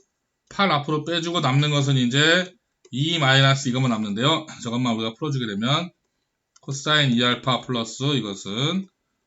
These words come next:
코사인 삼분의 사 파이 코사인 이 알파에다가 플러스 사인 삼분의 사 파이 사인 이 알파 이렇게 볼 수 있겠죠.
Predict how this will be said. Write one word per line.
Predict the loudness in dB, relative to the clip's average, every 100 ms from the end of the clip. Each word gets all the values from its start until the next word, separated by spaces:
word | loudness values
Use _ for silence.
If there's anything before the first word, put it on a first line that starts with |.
| _ _ _
코사인 | -10 -10 -6 -2 2 2 2
삼분의 | -4 -6 -6 -4 0 0 0
사 | -2 -2
파이 | -2 0 2 4 2 0 -4 _ _ _ _ _ _ _
코사인 | -12 -8 -2 2 2
이 | 2 2
알파에다가 | 0 -2 -4 -2 0 2 0
플러스 | -2 -4 -4 -8 -6 -4 -4 -6 _ -20 _ _ _ _
사인 | -10 -2 0 0 -2
삼분의 | -6 -6 -4 -2 0 -2
사 | 0 0 0
파이 | 0 0 0 -4 -12 -14 -8
사인 | -4 0 0 0
이 | 0 0
알파 | -2 -4 -4
이렇게 | -4 -4
볼 | -8
수 | -8 -14
있겠죠. | -14 -4 -2 -2 -6